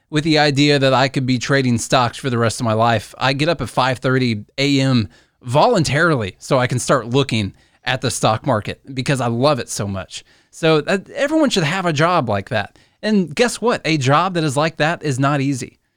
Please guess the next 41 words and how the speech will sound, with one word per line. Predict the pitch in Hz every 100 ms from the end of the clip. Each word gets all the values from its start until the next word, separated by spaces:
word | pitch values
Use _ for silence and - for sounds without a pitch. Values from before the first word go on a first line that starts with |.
| _ -
It's | 139
not | 180 214
easy | 190 202 175 175
to | 131 165
get | 120 165 -
to | 160
the | 143
point | 120 165 170 120 -
where | 135
you | 131 127 147
can | 143 131 117 - _ -
make | 147 143
a |
living | 131 160 160
off | 123 110
of |
that, | 107 98 - _ _
some, | - 170 151
doing | 120 165 165
something | - 127 123 117
like | 113 104
this. | 110 92 - - -
It, | 165 151
there's | 185 131
gonna | 165 208
be | 175 185
bad | 139 156 170 135
parts, | 156 175 -
there's | 170 135
gonna | 156
be | 147 156
good | 131 160 131
parts, | 131 120 -
and | 127 135
you | 165
have | 165 165 160
to | 143 117 - -
have | 156 160
the | 143 143
right | 127 143 165
expectations. | 151 - 139 - - 190 - 147 131